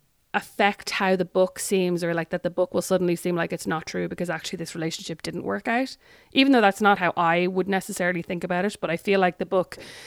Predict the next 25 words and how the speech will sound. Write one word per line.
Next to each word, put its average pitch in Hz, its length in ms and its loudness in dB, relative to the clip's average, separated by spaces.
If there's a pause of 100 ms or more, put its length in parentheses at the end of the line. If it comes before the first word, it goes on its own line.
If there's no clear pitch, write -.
(200)
'cause, 247 120 4
like, 226 160 4 (1000)
a 233 60 8
lot 240 140 8
of 254 100 4
women 233 200 6
have 202 100 -2
messaged 196 360 2
me 196 80 4
on 180 100 2
Instagram 185 420 0
and 170 100 -2
said, 170 340 -2 (320)
"Oh, 214 80 6
I 208 60 6
really 254 300 4
love 202 180 4
the 196 60 0
book 185 200 2
and 185 80 0
it - 80 -2
really 214 280 4
gives 190 260 4
me 185 120 2
hope 190 480 0